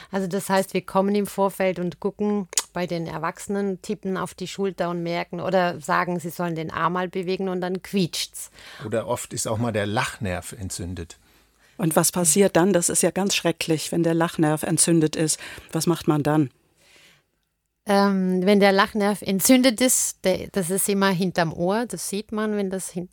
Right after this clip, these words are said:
Speaker 1: äh, ist, dann sieht man das hinterm Ohr und dann <laughs> zaubern wir eine rote Nase hervor.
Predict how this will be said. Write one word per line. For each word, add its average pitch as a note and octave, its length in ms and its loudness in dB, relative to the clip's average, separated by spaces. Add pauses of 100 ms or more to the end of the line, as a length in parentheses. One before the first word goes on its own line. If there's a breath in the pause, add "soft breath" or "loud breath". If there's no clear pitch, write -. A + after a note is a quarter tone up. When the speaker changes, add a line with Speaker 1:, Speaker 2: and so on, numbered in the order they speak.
Speaker 1:
äh, F3+ 360 -4
ist, - 240 -8
dann E3 320 -6
sieht - 240 -10
man G3 120 2
das G3 160 4
hinterm F3+ 360 4
Ohr F3 280 4
und E3+ 240 -2
dann F3 260 0 (600 loud breath)
<laughs> - 600 -12
zaubern G3 480 2
wir G#3 140 2
eine F#3+ 460 2 (120)
rote G3 360 0
Nase E3+ 420 0
hervor. - 640 -10